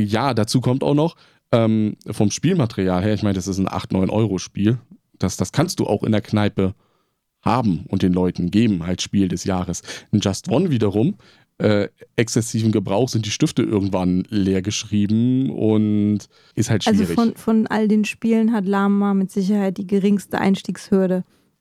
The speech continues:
Speaker 2: aber die ist bei allen nicht besonders hoch.
Speaker 1: Nee, das ist
Speaker 2: Mhm.
Speaker 1: ja auch, ähm, ja,
Speaker 2: Es ist
Speaker 1: der
Speaker 2: ja
Speaker 1: Anspruch vom Spiel des Jahres.
Speaker 2: Spiel des Jahres, richtig. Du kannst alle eigentlich relativ schnell,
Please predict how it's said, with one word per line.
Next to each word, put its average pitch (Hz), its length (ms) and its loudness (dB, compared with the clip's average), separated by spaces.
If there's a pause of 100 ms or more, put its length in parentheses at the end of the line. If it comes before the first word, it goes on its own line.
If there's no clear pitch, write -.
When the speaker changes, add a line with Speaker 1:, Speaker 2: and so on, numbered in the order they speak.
Speaker 2:
aber 190 160 2
die 196 120 0
ist - 180 -6
bei 190 140 2
allen 190 440 2
nicht 196 240 0 (100)
besonders 185 560 0
hoch. 180 200 -2 (680)
Speaker 1:
Nee, 107 240 4
das 95 160 2
ist 107 80 0
Speaker 2:
Mhm. 98 80 0
Speaker 1:
ja - 60 -4
auch, 92 300 -4
ähm, 87 580 0
ja, 69 200 -2 (920)
Speaker 2:
Es 196 120 0
ist - 100 0
Speaker 1:
der - 80 0
Speaker 2:
ja 107 60 2
Speaker 1:
Anspruch 101 340 -2
vom - 180 -6
Spiel - 220 -6
des - 160 -6
Jahres. - 280 0
Speaker 2:
Spiel 202 100 2
des 196 100 -2
Jahres, 277 400 0
richtig. 240 240 -4
Du 208 100 -4
kannst 214 320 0
alle 208 380 0
eigentlich 196 420 0
relativ 196 440 -2
schnell, 190 500 0